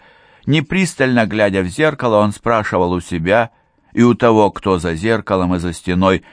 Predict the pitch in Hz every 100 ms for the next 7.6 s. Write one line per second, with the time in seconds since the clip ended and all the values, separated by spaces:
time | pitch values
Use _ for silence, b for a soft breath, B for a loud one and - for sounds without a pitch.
0 | B B 120 101 123 165 160 156 147 135
1 | - 127 117 110 - 117 - 85 76 -
2 | 110 131 123 123 117 117 _ b b b
3 | 110 113 110 107 104 123 113 95 87 -
4 | 117 107 90 98 90 85 92 90 80 82
5 | 135 127 123 - b b b 85 - 76
6 | 117 139 - 110 76 - 80 - 80 78
7 | 78 69 64 50 50